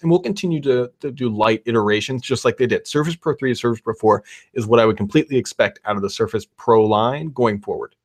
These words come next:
Just consistent and constant refinement. And so Apple and Google were like, "Oh, crap, we should probably have something similar." So Microsoft is already there. And then Microsoft is now moving on to this,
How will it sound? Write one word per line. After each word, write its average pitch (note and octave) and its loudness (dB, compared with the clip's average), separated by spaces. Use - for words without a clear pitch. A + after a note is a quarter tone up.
Just A2 -6
consistent D#3 0
and A2+ -2
constant C3+ -2
refinement. A2+ -4
And B2 2
so B2 6
Apple A#2+ 0
and G#2 -2
Google C3 2
were G2 0
like, G2 -4
"Oh, A#2 -2
crap, - -6
we A#2 -6
should - -12
probably G2 -6
have G2 -10
something G#2+ -6
similar." D#3 0
So - -8
Microsoft C3+ -2
is G2+ -8
already B2 4
there. F#2 0
And B2+ 2
then B2+ 4
Microsoft D#3+ 0
is E3 -2
now F3 2
moving F#3 2
on F#3+ 2
to G#3+ 2
this, A#3+ -4